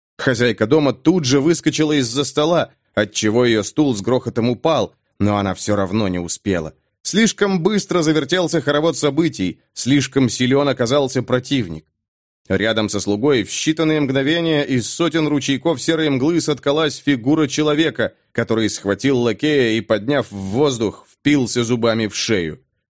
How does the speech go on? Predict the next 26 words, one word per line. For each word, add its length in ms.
С 140
тихим 320
шипением 680
с 100
жезла 400
Мелисандры 640
тут 360
же 120
сорвалась 500
серебристая 600
молния, 480
но 180
в 80
полусажении 680
от 140
вампира 460
появился 640
сгусток 500
белёсой 440
скверны, 680
принявшей 600
на 100
себя 320
всю 240
мощь 340
удара. 460